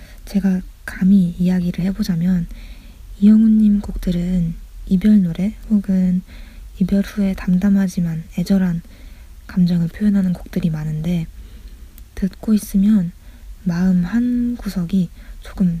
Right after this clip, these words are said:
따뜻해지는 느낌이 들 때가 있어요. 가사만 보면 분명히 이별의 글인데, 거기에 말로 표현을 할 수가 없는 그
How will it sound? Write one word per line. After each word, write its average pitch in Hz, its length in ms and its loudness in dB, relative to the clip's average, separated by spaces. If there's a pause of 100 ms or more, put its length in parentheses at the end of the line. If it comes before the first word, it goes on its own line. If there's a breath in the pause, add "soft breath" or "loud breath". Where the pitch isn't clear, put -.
따뜻해지는 196 960 -2
느낌이 180 360 0
들 - 120 -12
때가 175 260 -6
있어요. 156 500 -8 (1040 soft breath)
가사만 220 500 4
보면 202 580 2 (720 loud breath)
분명히 214 680 4
이별의 190 520 0
글인데, 180 520 -2 (560 loud breath)
거기에 190 440 0
말로 175 480 0 (300)
표현을 247 520 0
할 226 100 0
수가 220 360 -6
없는 180 360 0 (580 loud breath)
그 165 360 -8